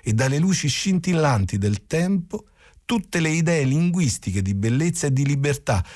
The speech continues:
tutte le opportunità nate o sul punto di nascere legate all'idea che c'è un momento testimoniale di cui dobbiamo appesantirci per poi poterci permettere una leggerezza composita, tutte le pagine nate dagli otto marzo passati, presenti e futuri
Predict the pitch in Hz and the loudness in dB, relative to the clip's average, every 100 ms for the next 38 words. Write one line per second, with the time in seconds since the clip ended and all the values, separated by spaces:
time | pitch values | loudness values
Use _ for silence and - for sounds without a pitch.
0 | - - - 233 - 160 175 170 196 175 | -20 -10 -4 -4 -2 0 0 0 -2 -2
1 | 202 190 156 131 156 170 117 92 98 - | 0 0 2 2 2 2 0 0 -2 -2
2 | 120 113 196 190 139 127 139 117 98 - | -2 -2 -2 -2 0 0 2 2 0 -2
3 | 92 95 101 123 113 110 110 139 107 101 | -2 -2 0 -2 0 0 0 0 0 -2
4 | 113 110 117 151 151 131 113 127 - 131 | 0 0 2 2 0 0 -2 -2 -2 0
5 | 135 147 165 165 135 123 139 131 131 156 | 0 2 2 2 0 0 0 0 0 2
6 | 151 131 - 143 160 156 - 165 110 - | 2 0 -2 0 0 0 0 0 0 -2
7 | 101 107 - 139 117 117 139 123 123 113 | -4 -4 -4 -2 0 0 0 -2 -2 0
8 | 117 135 131 120 113 113 113 110 131 135 | 2 0 0 -2 0 2 0 0 0 0
9 | 120 107 127 120 160 170 160 175 170 - | -2 0 0 0 0 2 0 -2 -4 -6
10 | _ - 208 - - 143 139 151 147 123 | _ -2 -2 -2 -2 0 0 0 0 2
11 | 127 135 143 117 95 95 104 120 139 - | 2 2 2 0 0 -2 0 0 -2 -2
12 | 131 139 151 135 - 123 123 - - 160 | 0 2 2 0 -2 -4 -2 -2 0 0
13 | 123 104 104 113 117 156 143 120 113 - | 0 -2 -4 -2 0 0 0 0 -2 -2
14 | 139 131 202 202 | -2 0 0 0